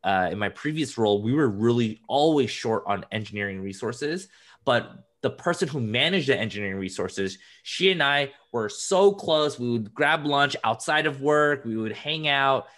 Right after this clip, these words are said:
And so every time that there was such a pressing need on my end that I knew wasn't as impactful as other projects, like, I would just kinda, kinda nug her and say, "Hey, you know, I would love to, uh, you know, this is what I'm facing with.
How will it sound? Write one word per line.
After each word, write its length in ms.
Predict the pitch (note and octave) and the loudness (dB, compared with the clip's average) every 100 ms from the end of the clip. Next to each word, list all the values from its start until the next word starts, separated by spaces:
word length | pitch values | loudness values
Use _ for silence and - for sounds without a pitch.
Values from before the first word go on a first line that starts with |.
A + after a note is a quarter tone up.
| _ _ | _ _
And 160 | C3+ B2 | -4 0
so 180 | C3+ B2+ | 0 2
every 220 | D#3+ G3+ | 0 -2
time 460 | G3+ - D#3 D#3 C#3 | -4 -4 -2 0 2
that 220 | C3 B2+ | 0 0
there 100 | C#3 | -2
was 260 | C3+ - | -2 -6
such 300 | - F#3 F#3 | -4 -2 -2
a 40 | E3 | -4
pressing 400 | - D3 - B2 | -4 -6 -4 -8
need 220 | A#2+ B2 | -6 -2
on 160 | A2 G#2+ | -4 -2
my 220 | B2+ F3+ | -2 -2
end 460 | A#2+ B2+ A#2 A#2 A#2+ _ _ | 0 0 0 -2 -10 _ _
that 100 | D3 | 0
I 80 | F#3 | 2
knew 160 | A3 | 0
wasn't 320 | B3 F#3+ G3+ D#3 | 2 2 2 -2
as 140 | D3+ | -4
impactful 400 | C3+ A#2+ B2 B2 | -4 -4 -4 -4
as 80 | G2+ | -4
other 140 | G2 | -6
projects, 600 | F#2+ G#2+ A2+ G3 - - - | -4 -4 -2 -4 -6 -16 -8
like, 220 | A#2 G2+ A#2 | -8 -6 -4
I 120 | B2+ | -2
would 100 | C3+ | -2
just 280 | C3 A#2+ _ _ _ _ | -4 -8 _ _ _ _
kinda, 320 | C3+ C3 A#2 - _ - | -6 -4 -4 -8 _ -10
kinda 320 | B2 B2 B2 | -8 -6 -6
nug 220 | A#2+ A#2+ C#3 | -4 -4 -4
her 60 | |
and 120 | E3+ C#3 | -6 -6
say, 140 | B2 | -6
"Hey, 260 | B2+ A#2 - - | -4 -6 -8 -16
you 120 | F#2 | -16
know, 80 | G2 | -12
I 100 | B2 | -6
would 180 | B2+ B2 - A2+ | -6 -6 -12 -10
love 340 | A#2+ C3+ C3 - | -6 -6 -6 -12
to, 520 | B2 A#2+ A#2 A2 A2 _ _ _ _ _ _ _ | -8 -8 -6 -8 -12 _ _ _ _ _ _ _
uh, 100 | - - | -20 -18
you 120 | A2+ G#2+ | -12 -12
know, 60 | |
this 200 | G#2 C3 | -6 -6
is 80 | C#3+ | -2
what 140 | C#3+ | 0
I'm 120 | C3 A#2 | 0 0
facing 280 | A2 A#2+ | -6 -6
with. 160 | D3+ F#3 | -8 -8